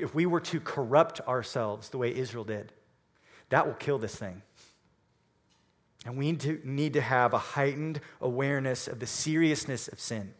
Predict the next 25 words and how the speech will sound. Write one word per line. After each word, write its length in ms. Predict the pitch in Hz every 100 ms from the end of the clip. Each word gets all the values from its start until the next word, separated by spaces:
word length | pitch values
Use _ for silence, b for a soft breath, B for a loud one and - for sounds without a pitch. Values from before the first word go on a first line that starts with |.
| _ _ _ _ _ _ _ _ _ _ _ _ _ _ _ _ _ _ -
Secondly, 460 | - 165 165 156 139
this 160 | 143
story 340 | - 165 151 151
also 440 | 147 165 170 151
ought 140 | 147
to 60 | 151
give, 360 | 131 143 139 - B B
or 200 | 151 151
also 300 | 170 165 147
ought 160 | 147
to 100 | -
heighten 680 | 127 - 156 156 156 156 160 B B B -
our 100 | 139
appreciation 840 | 139 147 - 127 135 143 151 131
for 200 | - 147
our 520 | 127 139 156 113 107 B B
mediator. 600 | 131 135 127 113 107 98 - _ _ _ _ _ _ _ - -
There 220 | 143 151
is 220 | 185 135
one 460 | 147 156 135 135 120 - _ _ b b b b b b
who 100 | -
stands 480 | 151 - 160 165 170
in 140 | 160 139
the 60 |
breach 640 | 107 131 127 107 - -